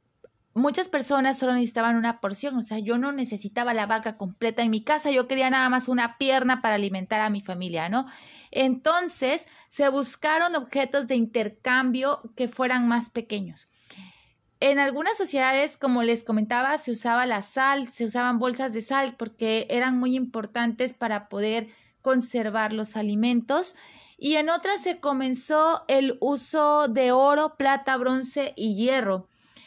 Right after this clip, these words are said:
ya que podían almacenarse sin que se dañaran, son productos no perecederos. Y así se inició el paso del trueque a la moneda, eh, lo cual veremos en una cápsula más adelante.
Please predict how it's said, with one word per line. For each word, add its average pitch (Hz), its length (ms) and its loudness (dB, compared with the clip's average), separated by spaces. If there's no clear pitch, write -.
ya 269 380 0
que 302 260 2
podían 254 280 2
almacenarse 254 720 0
sin 240 240 -2
que 220 140 -4
se 208 120 -6
dañaran, 226 800 0
son 226 360 -2
productos 208 540 -6
no 208 220 -6
perecederos. 196 880 -2
Y 277 180 0
así 277 520 0
se 294 200 0
inició 254 480 2
el 294 160 2
paso 294 380 -2
del 262 220 -2
trueque 254 720 -2
a 214 120 0
la 208 180 0
moneda, 254 680 -2
eh, 277 320 4
lo 269 160 -2
cual 302 240 2
veremos 226 400 -2
en 214 300 -4
una 359 240 2
cápsula 269 420 -2
más 202 240 -6
adelante. 226 560 0